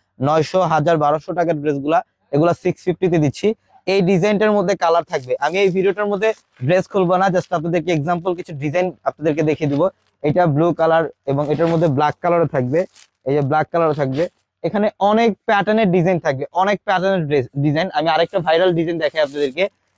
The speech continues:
এই ডিজাইনটাও বর্তমানে খুব ভাইরাল। এটা, এটাও কটনের মধ্যে। এই ড্রেসটা, মানে আমাদের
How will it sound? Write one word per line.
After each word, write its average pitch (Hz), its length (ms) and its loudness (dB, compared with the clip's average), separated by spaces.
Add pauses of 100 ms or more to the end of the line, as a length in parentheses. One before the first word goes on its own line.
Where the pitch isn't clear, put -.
এই 180 120 2
ডিজাইনটাও 185 480 2
বর্তমানে 190 420 0
খুব 170 240 -6
ভাইরাল। 143 280 0
এটা, 120 200 -4 (640)
এটাও 190 240 2
কটনের 190 380 0
মধ্যে। 180 380 -2 (120)
এই 190 140 0
ড্রেসটা, 175 420 0
মানে 175 180 2
আমাদের 180 260 2